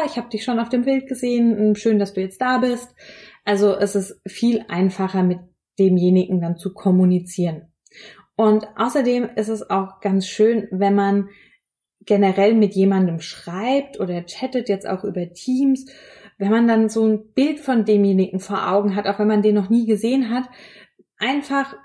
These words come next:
um sich in dieses persönliche Gespräch drauf einzulassen, man sieht die Person und dann geht das alles, der soziale Kontakt viel, viel einfacher.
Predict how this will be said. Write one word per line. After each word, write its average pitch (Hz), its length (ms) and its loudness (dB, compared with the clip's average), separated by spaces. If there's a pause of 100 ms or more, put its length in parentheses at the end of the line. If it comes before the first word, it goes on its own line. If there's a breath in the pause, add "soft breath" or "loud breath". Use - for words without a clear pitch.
um 220 160 2
sich 226 400 -4 (480)
in 220 180 4
dieses 208 380 -2
persönliche 247 600 0
Gespräch 233 440 -2
drauf - 160 -8
einzulassen, 269 640 -2
man 220 160 2
sieht 226 240 -6
die 240 180 -4 (220 loud breath)
Person 226 560 2
und 196 160 0
dann 196 300 -2
geht 214 220 -2
das 208 200 -2
alles, 220 380 0
der 196 140 -2
soziale 202 600 0
Kontakt 196 540 -4
viel, 185 240 -2
viel - 260 -2
einfacher. 175 800 -8